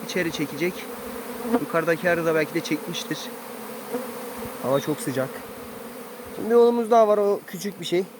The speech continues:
Biz alacağız onu. Çekmeye gerek yok. Şurada ana olabilir.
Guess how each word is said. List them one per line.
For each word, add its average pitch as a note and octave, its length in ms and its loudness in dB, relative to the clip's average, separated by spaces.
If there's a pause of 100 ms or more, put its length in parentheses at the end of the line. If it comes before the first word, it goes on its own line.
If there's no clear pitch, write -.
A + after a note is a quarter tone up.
(880)
Biz F#3+ 80 4
alacağız D#3+ 380 6
onu. D#3 180 2 (600)
Çekmeye E3+ 360 2
gerek E3 300 4
yok. E3+ 120 -2 (2250)
Şurada F#3+ 460 2
ana F3+ 180 6
olabilir. D#3 600 4